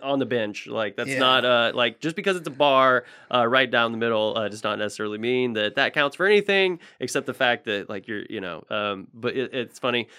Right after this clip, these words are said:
Speaker 1: And I've really tried to kinda just recently get into, like, bringing goalies into the lessons, 'cause there's something about, we kinda do this weird thing to where I'm like, uh, I'll kinda take the player aside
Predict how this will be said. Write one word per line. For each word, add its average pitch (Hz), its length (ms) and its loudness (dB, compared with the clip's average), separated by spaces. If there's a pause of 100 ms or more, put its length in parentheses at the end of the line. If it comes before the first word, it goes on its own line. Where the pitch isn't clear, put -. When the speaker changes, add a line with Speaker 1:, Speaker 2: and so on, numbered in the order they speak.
(140)
Speaker 1:
And 135 80 0
I've 143 120 2
really 202 220 2
tried 135 380 -2
to 110 420 -6 (640)
kinda 143 200 -2
just 123 200 -4
recently 104 640 -8 (340)
get 127 140 0
into, 120 640 -4
like, 110 180 -8
bringing 135 340 -4
goalies 117 420 -4
into 101 120 -8
the 95 100 -10
lessons, 98 460 -10
'cause 127 160 -6
there's 131 180 -4
something 185 360 -4
about, 110 520 0 (460)
we 131 100 -14
kinda 170 240 -10
do 120 160 -6
this 107 200 -8
weird 107 220 -8
thing 123 260 -4
to 104 60 -10
where 90 140 -10
I'm 90 160 -12
like, 90 360 -16 (120)
uh, 127 60 -16 (100)
I'll 117 120 -14
kinda 151 220 -6
take 139 220 -6
the 113 60 -8
player 120 360 -8
aside 147 540 -12